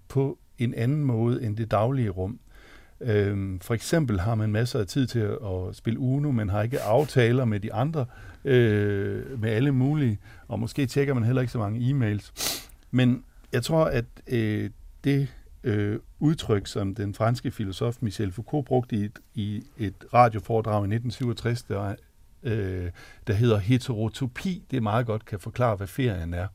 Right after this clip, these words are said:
Øhm, en hetero, det betyder noget, der ikke er homogent, altså noget, der er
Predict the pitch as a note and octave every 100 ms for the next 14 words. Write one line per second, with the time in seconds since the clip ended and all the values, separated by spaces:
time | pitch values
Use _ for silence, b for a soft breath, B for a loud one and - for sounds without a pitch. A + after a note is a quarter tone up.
0 | B B B B B B B B2 G#2 G2+
1 | G#2 G#2 G#2+ b b b - A#2 A#2 -
2 | - _ - - A#2+ D#3+ F3+ C#3 G#2+ G2
3 | G2 G#2 C#3+ C#3+ - C#3+ A#2 A2 B2 C#3+
4 | B2 - C#3 C3+ B2+ - _ _ _ -
5 | G#2 G2+ C#3 C#3+ C3 G2 E2+ E2+ - G2
6 | A#2 G#2 B2+ B2+ G2+